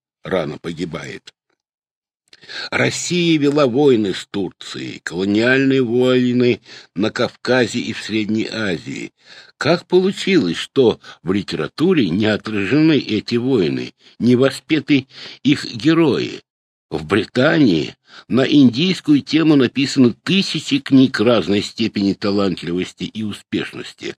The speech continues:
А где в России романы, в чертах героев которых читатель угадывал бы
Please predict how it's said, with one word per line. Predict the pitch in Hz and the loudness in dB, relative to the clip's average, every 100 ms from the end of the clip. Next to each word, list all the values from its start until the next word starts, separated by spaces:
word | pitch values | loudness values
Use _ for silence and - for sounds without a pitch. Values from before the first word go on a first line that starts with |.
| _ _ _ _ _ | _ _ _ _ _
А | - 143 | -4 -2
где | 160 170 202 | 0 2 4
в | 156 | 4
России | 175 160 - 170 170 | 0 -2 0 2 4
романы, | 156 143 143 151 151 147 135 120 98 - - _ | 4 6 6 6 6 6 6 6 2 -4 -20 _
в | - | -2
чертах | 127 101 - 151 139 - - | 0 -2 -2 0 0 -4 -10
героев | 85 78 - 123 170 165 - | -10 -2 2 4 4 2 0
которых | - 120 113 76 69 | -2 0 2 0 -2
читатель | - 92 - 127 - - | -6 -4 -2 -4 -4 -4
угадывал | 120 87 123 135 139 131 120 | -4 0 0 2 2 2 2
бы | 120 110 | 2 2